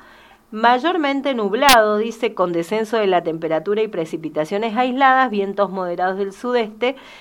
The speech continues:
mayor probabilidades de lluvias en el centro y sur provincial, nevadas intensas en cordillera,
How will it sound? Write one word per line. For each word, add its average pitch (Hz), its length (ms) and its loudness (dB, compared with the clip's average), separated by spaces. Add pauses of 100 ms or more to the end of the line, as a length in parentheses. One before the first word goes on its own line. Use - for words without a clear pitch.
(140)
mayor 285 500 4
probabilidades 202 920 4
de 175 140 0
lluvias 226 520 0
en 170 100 -2
el 170 160 -2
centro 262 380 -4
y 208 80 -2
sur 214 280 -8
provincial, 277 760 2
nevadas 208 500 2
intensas 208 560 -4
en 185 180 -4
cordillera, 208 720 0